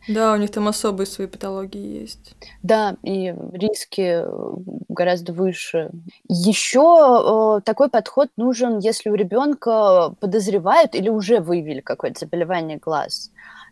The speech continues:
Speaker 2: Или, например, если у ребенка есть, э, церебральный паралич.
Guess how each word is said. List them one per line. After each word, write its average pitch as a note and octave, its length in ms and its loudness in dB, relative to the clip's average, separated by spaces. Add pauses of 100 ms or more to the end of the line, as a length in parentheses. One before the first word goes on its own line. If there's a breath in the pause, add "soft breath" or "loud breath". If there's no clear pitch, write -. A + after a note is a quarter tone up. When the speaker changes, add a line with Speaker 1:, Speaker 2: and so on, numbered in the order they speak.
Speaker 2:
Или, B3+ 200 4
например, C4 400 4
если A#3+ 240 2
у G3+ 60 0
ребенка G#3+ 400 0
есть, - 360 -2
э, F#3+ 340 2
церебральный G3+ 480 -4
паралич. F3 640 -4